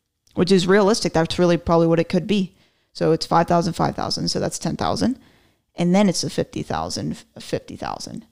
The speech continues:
So instead of paying two hundred thousand, you end up paying a hundred and ten thousand.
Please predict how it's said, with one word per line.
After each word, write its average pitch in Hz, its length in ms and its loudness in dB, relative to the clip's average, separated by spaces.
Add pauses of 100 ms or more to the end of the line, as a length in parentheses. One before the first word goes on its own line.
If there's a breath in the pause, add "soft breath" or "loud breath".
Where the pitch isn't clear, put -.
So 165 400 0
instead 180 360 -2
of 196 60 -2
paying 170 200 -2
two 202 200 -2
hundred 262 400 0
thousand, 180 460 0 (600 soft breath)
you 170 200 0
end 160 180 0
up - 120 -4
paying 185 460 -6 (340)
a 196 60 -12
hundred 180 280 -2
and 190 120 -2
ten 208 240 -2
thousand. - 480 -6